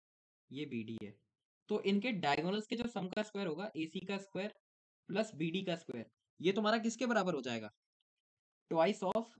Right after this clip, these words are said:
A B का square plus ए बी का square हो गया plus ए डी का square, यानी कि adjacent sides। समझ में आ रहा है क्या बोल रहा हूँ मैं? ए बी plus ए D, adjacent side और ये diagonals का जो सम है।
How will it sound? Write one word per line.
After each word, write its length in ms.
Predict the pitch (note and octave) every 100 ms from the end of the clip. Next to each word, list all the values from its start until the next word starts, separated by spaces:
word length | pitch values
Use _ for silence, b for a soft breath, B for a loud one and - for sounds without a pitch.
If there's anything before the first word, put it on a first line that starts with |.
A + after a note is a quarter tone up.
| -
A 140 | D#3+ D#3+
B 120 | F3+ G#3+
का 80 | A3+
square 280 | - C4 C4+ _ _ _ _ _ _ _ _ _ _ D#3+
plus 340 | F#3+ C4+ - _ _ _ _ _ _ _ _ _ _ _ _ _ _ _ D#3
ए 80 | E3
बी 140 | F3+
का 120 | G3+
square 240 | G3+ G#3+ G#3+
हो 100 | F#3
गया 120 | A#3+ - -
plus 280 | G#3 - - F3+
ए 120 | F3+
डी 120 | E3
का 140 | - B2
square, 280 | - A#2
यानी 160 | C#3 F#3
कि 180 | F#3+ -
adjacent 420 | C#3+ E3+ G3 G3 F#3+
sides। 280 | A#2+ G#2 - _ -
समझ 140 | D#3+ G3
में 100 | A3+
आ 40 |
रहा 60 | C#4
है 60 |
क्या 120 | C4+
बोल 120 | A#3+ A3
रहा 80 |
हूँ 80 | F3+
मैं? 80 | C3+ -
ए 140 | F3+ G3
बी 160 | G#3 D4+
plus 220 | A#3+ A#3
ए 80 | E3
D, 140 | C3+ -
adjacent 420 | D3+ E3 G3 A#3
side 260 | A3+ B3 D4+ -
और 160 | F#3+
ये 80 | A3
diagonals 380 | F3+ E3 F3+ F3
का 100 | F#3
जो 80 | G3
सम 200 | C3+
है। 80 | G#2